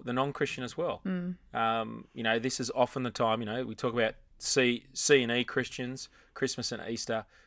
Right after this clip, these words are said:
Speaker 1: Christmas is a time where, um, there's a willingness for people to come to church. There's a willingness to be invited. Uh, and in terms of, you know, engaging the unbeliever, you know, we've all heard the songs in the shopping centres.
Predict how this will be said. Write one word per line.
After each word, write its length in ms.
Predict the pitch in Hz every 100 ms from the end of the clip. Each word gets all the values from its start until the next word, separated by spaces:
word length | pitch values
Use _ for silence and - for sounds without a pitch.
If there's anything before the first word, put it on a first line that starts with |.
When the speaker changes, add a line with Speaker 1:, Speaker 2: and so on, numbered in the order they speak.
| -
Speaker 1:
Christmas 320 | 165 160 156
is 120 | 139
a 40 | 120
time 340 | - 123 117
where, 240 | 113 107 104 - - - _ -
um, 300 | 120 110 - -
there's 200 | 127 127
a 60 |
willingness 360 | 131 143 143 123
for 100 | 120
people 220 | 127 110
to 40 |
come 300 | 104 - 123
to 60 | 127
church. 380 | - 117 117 -
There's 140 | 104
a 40 | 107
willingness 400 | 117 113 110 -
to 120 | 104
be 260 | 104 104 -
invited. 680 | 107 95 110 110 - 113 107 - - - -
Uh, 200 | 113 107 -
and 140 | 117
in 80 | 123
terms 320 | 117 156 156
of, 260 | 151 123 - _ - - _ _ _ -
you 80 | 127
know, 80 | 127
engaging 520 | 139 120 123 131 135
the 80 | 120
unbeliever, 800 | 113 117 104 104 113 107 104 - - _
you 80 | -
know, 140 | 107 113
we've 220 | 117 120
all 200 | 135 123
heard 260 | 117 120
the 80 | 113
songs 420 | - 123 113 110
in 180 | 117 139
the 40 | 123
shopping 360 | - 139 156
centres. 500 | 139 165 143 139 131